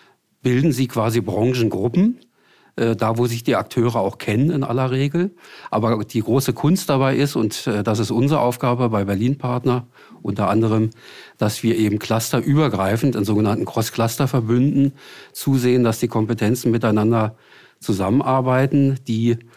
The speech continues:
gemeinsam noch viel mehr machen können, als wenn sie sich nur in ihren quasi Silos bewegen. Also gerade an diesen spannenden Schnittstellen zwischen den Clustern entstehen die Innovationen, die wir dann versuchen, in Projekte umzusetzen.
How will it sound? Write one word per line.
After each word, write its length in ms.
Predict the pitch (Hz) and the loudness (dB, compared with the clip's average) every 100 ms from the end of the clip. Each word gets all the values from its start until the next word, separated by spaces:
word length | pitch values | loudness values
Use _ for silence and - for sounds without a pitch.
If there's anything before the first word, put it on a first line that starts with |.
| _ | _
gemeinsam 680 | - 104 98 120 131 135 127 | -2 0 2 0 2 2 2
noch 140 | 110 | 2
viel 200 | 104 127 | 0 0
mehr 260 | 101 101 123 | 0 2 2
machen 320 | 143 135 143 | 2 2 -2
können, 240 | 143 139 143 | 0 0 0
als 180 | 107 | -2
wenn 120 | 120 107 | 0 0
sie 120 | 107 | -2
sich 220 | 104 - | -6 -6
nur 220 | 113 131 | -2 0
in 80 | 113 | 0
ihren 320 | 113 117 110 | 0 0 0
quasi 480 | - 101 101 107 98 - - - - | 0 -2 0 -2 -4 -6 -20 -20 -20
Silos 460 | - 120 135 117 - | -4 0 2 2 0
bewegen. 500 | 95 90 101 135 139 | -4 -2 0 2 0
Also 220 | 104 101 | 0 -2
gerade 320 | 104 113 123 | 0 0 2
an 140 | 120 | 0
diesen 460 | 113 110 110 113 113 - - - - - _ | 0 2 2 0 -2 -14 -20 -20 -20 -20 _
spannenden 600 | - - 104 131 147 143 | -14 -4 0 2 4 2
Schnittstellen 720 | 123 135 160 - - 156 143 | 0 -2 -2 -2 0 2 2
zwischen 360 | 139 - 139 170 | 2 0 2 2
den 140 | 139 | 2
Clustern 440 | 131 123 120 - 123 | 0 0 -2 0 0
entstehen 460 | 113 117 110 113 | 0 -2 0 2
die 100 | 117 | 2
Innovationen, 720 | 110 113 107 107 - 101 120 139 | 0 0 0 -2 -2 0 2 2
die 140 | 117 | 2
wir 140 | 117 120 | 0 2
dann 180 | 117 | 0
versuchen, 420 | 117 110 104 117 110 | 0 0 0 0 -2
in 100 | 101 | -2
Projekte 420 | 107 98 - 113 | -2 -2 -2 -6
umzusetzen. 720 | - 104 90 - - - - | -6 -6 -6 -8 -14 -16 -18